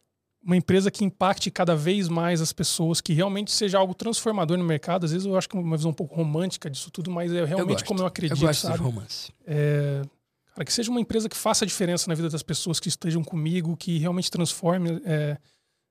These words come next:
Speaker 1: é, aqueles que, que caminharem juntos comigo nesses próximos anos. Muita coisa melhorou de um ano pra cá. Eu tenho certeza que, eu imagino daqui cinco anos como não vai tá, né? Eu tenho trabalhado muito pra isso e,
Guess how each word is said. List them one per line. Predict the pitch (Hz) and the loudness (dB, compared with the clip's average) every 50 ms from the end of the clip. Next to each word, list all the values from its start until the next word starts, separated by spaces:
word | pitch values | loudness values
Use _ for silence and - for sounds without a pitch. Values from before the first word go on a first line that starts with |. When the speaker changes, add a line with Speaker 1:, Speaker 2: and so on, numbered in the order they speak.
| _ _ | _ _
Speaker 1:
é, | 196 160 151 151 151 160 | -2 0 0 0 0 0
aqueles | 160 135 - - 180 175 - - | -2 -4 0 0 0 2 2 0
que, | - - 175 165 165 160 156 151 | -2 0 0 0 0 0 -2 -4
que | - - 165 | -2 -4 -4
caminharem | - - 175 165 170 165 160 165 160 160 151 | 0 2 2 2 4 4 4 2 4 2 2
juntos | 135 139 165 180 175 - | 2 2 0 0 0 -2
comigo | - - 170 165 165 165 | -4 -2 0 0 2 2
nesses | 170 165 - - | 0 -2 -2 -4
próximos | - - 175 160 - - 170 156 139 143 | -4 -2 -2 -2 0 0 -2 -2 0 0
anos. | 160 165 175 180 - - - _ _ _ _ _ _ _ _ _ | 0 0 0 -2 -4 -6 -8 _ _ _ _ _ _ _ _ _
Muita | - 165 214 - 226 - | -2 0 2 2 2 2
coisa | - 190 185 185 | 4 4 4 4
melhorou | 185 180 175 175 175 170 | 4 4 4 4 4 4
de | 151 160 | 2 2
um | 170 | 0
ano | 170 165 | 0 0
pra | - 170 156 | 0 -2 -2
cá. | - - 165 | -2 0 -2
Eu | 170 | -2
tenho | - - 196 175 | 0 0 -2 -2
certeza | - 190 - 202 175 170 | 0 -2 -2 -2 -4 -4
que, | - - 196 185 | -4 -4 -4 -2
eu | 185 196 220 208 | -2 -2 -2 -2
imagino | 226 240 180 254 262 247 | 0 0 0 0 0 -2
daqui | 254 - - 214 | -2 -2 -2 0
cinco | - - - 214 208 - - 185 | 0 2 2 0 -2 -2 0 0
anos | 170 170 165 - | 0 0 0 -2
como | - - 175 175 | -4 -4 -2 0
não | 165 156 | 0 0
vai | 160 156 | 0 -2
tá, | - - - 160 175 - _ _ _ _ _ _ _ _ _ | -4 -4 -4 -4 -4 -4 _ _ _ _ _ _ _ _ _
né? | 185 160 156 156 160 160 - - | -8 -4 -2 0 0 0 0 -2
Eu | 165 147 | -4 -4
tenho | - 170 165 165 151 | -2 0 0 0 0
trabalhado | - - 170 151 160 165 175 170 180 | 0 0 2 2 4 4 4 4 4
muito | 175 165 175 202 196 202 | 4 4 4 4 2 0
pra | 165 - 185 165 156 | -2 0 2 2 2
isso | 156 160 175 180 - - - 196 | 2 0 0 -2 -2 -2 -2 0
e, | 185 175 175 170 160 147 | 0 0 2 0 0 -2